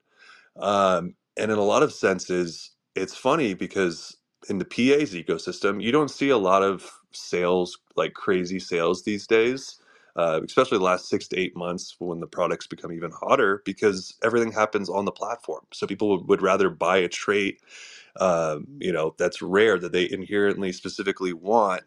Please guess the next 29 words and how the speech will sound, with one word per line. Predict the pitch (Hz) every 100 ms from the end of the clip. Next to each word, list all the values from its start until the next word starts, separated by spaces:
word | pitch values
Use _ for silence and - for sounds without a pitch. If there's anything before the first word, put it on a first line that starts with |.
| _
versus | 95 90 - 92 87 -
something | 113 101 95 90
that's | 82 -
maybe | 104 95 98
a | 87
blend | 82 87 101 113
of | -
things | - 85 85 95 -
that's | 90 82 -
maybe | 95 90
overpriced | - 104 101 - 135 135 95 - 101
and | 92
that | 90 95
could | - 101
burn | 104 123 95
them. | 67 - _ - - - - -
Um, | 104 95 87 78 82 -
and | 110
it's | 117 139
also | 147 - 135 117
now, | 104 107 107 104 95 - _ -
it's | 95 -
fun | - - 117 120 113
'cause | 104 92
it's | 92 -
kind | 117
of | 110
broken | 101 98 101 95 87
down | 87 78 87 92 87